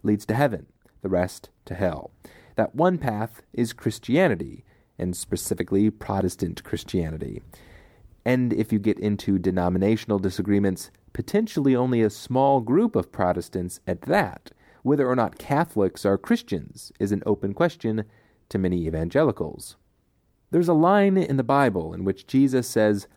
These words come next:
"I am the way, the truth, and the life. No man comes unto the Father but by me."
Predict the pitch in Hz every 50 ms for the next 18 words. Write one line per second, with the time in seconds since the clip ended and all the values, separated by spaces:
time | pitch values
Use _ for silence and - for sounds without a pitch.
0 | _ _ _ - 127 135 139 143 147 147 147 143 139 - 120 117 113 107 104 101
1 | 101 110 123 120 101 85 78 - - - 98 - 95 - - - - 139 139 147
2 | 143 143 - - - - - 101 98 98 92 92 87 80 76 69 - - - -
3 | - _ _ _ _ _ - 113 110 120 139 156 160 156 147 131 123 123 123 123
4 | 127 120 - 117 113 117 117 117 113 107 - - 104 98 92 92 90 - 143 160
5 | 160 117 90 85 80 - - 95 - - - 85 85 85 85 95 110 107 87 80
6 | - - - -